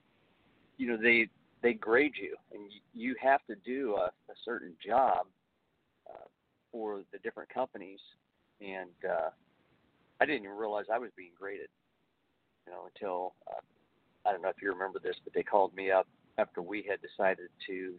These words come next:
stay together on the truck, and they told me, "Hey, I'm ready to go," or, "You're ready to go. You're, you're all, all set from the stuff that happened with the trainees before." And I was like,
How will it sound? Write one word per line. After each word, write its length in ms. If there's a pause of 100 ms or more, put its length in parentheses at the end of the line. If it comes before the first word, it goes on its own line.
stay 160
together 380
on 80
the 80
truck, 420
and 80
they 160
told 180
me, 80
"Hey, 160
I'm 160
ready 140
to 260
go," 200 (440)
or, 80
"You're 160
ready 220
to 80
go. 300 (140)
You're, 320
you're 240
all, 320 (420)
all 260
set 260
from 320
the 100
stuff 220
that 100
happened 340
with 140
the 60
trainees 340
before." 280
And 60
I 40
was 160
like, 240